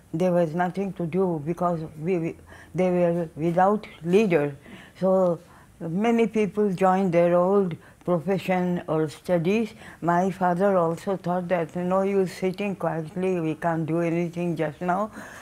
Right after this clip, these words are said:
So he thought that he will go to America and sel-, uh, proceed with his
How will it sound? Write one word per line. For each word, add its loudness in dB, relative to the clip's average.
So 2
he 2
thought -4
that 0
he -4
will -2
go 0
to -6
America -2
and 0
sel-, -4
uh, -4
proceed -4
with -4
his -6